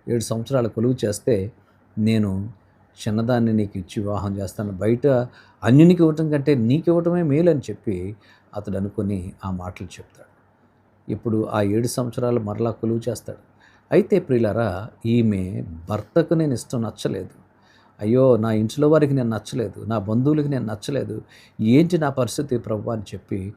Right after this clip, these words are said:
కన్నీరు కారుస్తోంది. అందరి చేత తృణీకారాన్ని పొందుకున్నటువంటి స్త్రీగా, వేదన, బాధ, దుఃఖం, తన కన్నీరు. అయితే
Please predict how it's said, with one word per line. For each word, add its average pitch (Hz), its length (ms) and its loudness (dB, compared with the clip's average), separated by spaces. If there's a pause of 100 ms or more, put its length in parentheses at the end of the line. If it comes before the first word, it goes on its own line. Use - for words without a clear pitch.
కన్నీరు 117 300 -8
కారుస్తోంది. - 760 -18
అందరి 160 500 0 (120)
చేత 131 440 -4 (440)
తృణీకారాన్ని 120 960 0 (120)
పొందుకున్నటువంటి 104 640 -6
స్త్రీగా, - 420 -16 (360)
వేదన, 104 460 -4 (360)
బాధ, 113 380 -6 (220)
దుఃఖం, 101 600 -4 (500)
తన 101 120 -4
కన్నీరు. 92 500 -10
అయితే 151 500 2